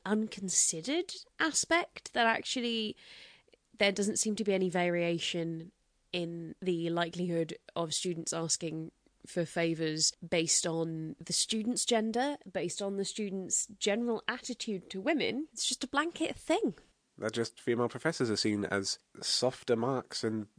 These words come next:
Speaker 2: male professors are. And lead investigator in this, Amani El Alaili from the Eastern Washington University, says that the research provides more information about how students treat female professors, how they react to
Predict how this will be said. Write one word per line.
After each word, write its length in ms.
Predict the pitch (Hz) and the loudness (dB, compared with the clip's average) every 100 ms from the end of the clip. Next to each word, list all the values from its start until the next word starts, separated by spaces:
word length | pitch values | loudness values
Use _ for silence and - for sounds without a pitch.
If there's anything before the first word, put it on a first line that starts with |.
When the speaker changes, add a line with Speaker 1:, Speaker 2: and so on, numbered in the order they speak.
| - _ | -20 _
Speaker 2:
male 240 | 107 120 135 | 0 2 2
professors 440 | - 110 - - | -2 -4 -4 -8
are. 220 | 92 - - _ _ _ - | -10 -12 -18 _ _ _ 0
And 160 | 127 | 4
lead 300 | 139 165 131 - _ - | 4 2 -2 -16 _ -4
investigator 640 | 120 120 123 110 104 - | 2 2 2 0 -2 -2
in 120 | 98 95 | -6 -6
this, 340 | 82 - - _ _ | -10 -12 -16 _ _
Amani 300 | 113 113 110 | -4 -2 0
El 160 | 110 107 | -2 -4
Alaili 440 | - 104 101 101 127 - - _ | -4 -4 -2 -2 -4 -10 -20 _
from 240 | - 98 | -6 -4
the 220 | 95 95 120 | -2 -4 -6
Eastern 280 | - 113 | -4 -2
Washington 440 | 101 107 104 101 98 | -2 -4 -4 -2 0
University, 640 | 104 95 98 87 - 113 - - - - - _ - | 2 2 0 0 -4 -6 -8 -16 -20 -20 -20 _ -4
says 320 | 135 131 123 | 2 2 2
that 300 | 127 123 - | 2 2 2
the 120 | - 120 | -2 0
research 420 | 127 - 123 - | 0 2 0 0
provides 320 | 107 113 101 | 0 0 2
more 100 | 107 | 0
information 420 | 92 - 135 - | -2 0 0 0
about 180 | 101 95 | -4 -4
how 160 | - 113 | -4 -4
students 360 | - 104 98 | -4 -4 -6
treat 300 | - 180 - - | -4 -4 -6 -10
female 280 | - 104 92 | -4 -2 -2
professors, 540 | - - 101 - 76 | -8 -10 -6 -4 -4
how 120 | - 95 | -2 -2
they 100 | 92 | 0
react 460 | 101 110 - - | 0 0 -2 -10
to 340 | - 101 95 | -6 -6 -6